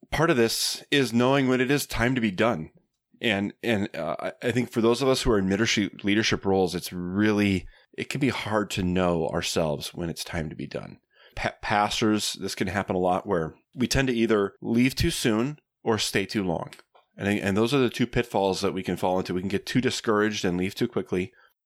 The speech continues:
A-, as we've gained trust and acceptance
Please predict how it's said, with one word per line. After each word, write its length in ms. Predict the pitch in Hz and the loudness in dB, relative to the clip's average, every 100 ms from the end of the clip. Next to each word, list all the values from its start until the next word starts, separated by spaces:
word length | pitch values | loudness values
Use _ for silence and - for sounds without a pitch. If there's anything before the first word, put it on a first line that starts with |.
| _ _ _ _ _ _ - | _ _ _ _ _ _ -4
A-, 220 | 107 - | -2 0
as 180 | 104 98 | 0 2
we've 200 | 107 90 | 0 0
gained 320 | 110 117 120 | 0 2 2
trust 520 | - - 117 - - | -2 0 0 0 -2
and 100 | 90 | -2
acceptance 880 | 87 - 120 - 123 117 - - - | -2 0 0 0 -4 -4 -4 -6 -8